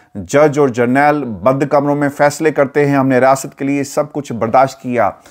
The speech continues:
आपको याद रखना होगा कि इससे पहले पाकिस्तान में नून लीग ने बहुत सारे ऐसे बयानात दिए। अगर आप किसी जनरल का नाम लेते हैं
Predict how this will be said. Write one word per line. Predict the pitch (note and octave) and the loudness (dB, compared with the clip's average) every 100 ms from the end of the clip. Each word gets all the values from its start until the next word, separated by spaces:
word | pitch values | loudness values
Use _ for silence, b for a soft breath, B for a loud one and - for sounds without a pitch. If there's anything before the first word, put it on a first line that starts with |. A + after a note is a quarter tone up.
| B B - | B B -2
आपको | B2 D3+ | 0 2
याद | C3+ C3 C3 | 2 2 2
रखना | B2+ B2+ | -2 0
होगा | A#2+ G#2 F2+ D#2+ _ _ _ _ _ | -2 -2 -2 -4 _ _ _ _ _
कि | C#3 | -2
इससे | C#3 - D3 | 0 0 2
पहले | C3+ B2 C3 - _ _ _ _ _ _ _ _ _ _ _ _ _ _ _ _ - | 4 4 0 -6 _ _ _ _ _ _ _ _ _ _ _ _ _ _ _ _ -2
पाकिस्तान | A2+ C3 - C#3+ D3+ | 0 0 2 2 2
में | D3+ C3 C3+ - - | 0 -2 -4 -10 -14
नून | G#2+ A#2 E3 | -4 0 0
लीग | F3 F#3 D3+ | 0 -2 -2
ने | D#3+ C3+ | -2 0
बहुत | C#3+ D3 | 0 0
सारे | D3+ C#3 | 2 2
ऐसे | B2+ - B2 | 0 -2 -2
बयानात | G2+ F#2 E2 - | -2 -2 -4 -8
दिए। | - - _ _ _ b b b b b | -20 -20 _ _ _ b b b b b
अगर | C3 F3 | 2 4
आप | A3 G#3+ | 2 0
किसी | B3 F3+ | -4 -2
जनरल | D3+ E3+ G3 | 0 0 0
का | F#3+ | 0
नाम | C#3 C#3+ D#3 | 0 0 -2
लेते | C#3 C#3 B2 | -2 -2 -4
हैं | F#2+ | -6